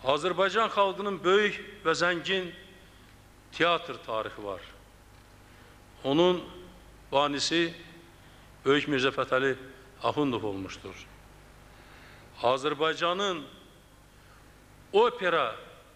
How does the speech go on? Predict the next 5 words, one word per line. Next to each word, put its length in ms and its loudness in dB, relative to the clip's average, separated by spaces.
sənətinin, 680 -2
opera 560 2
teatrının 640 -2
banisi 560 0
Üzeyir 420 2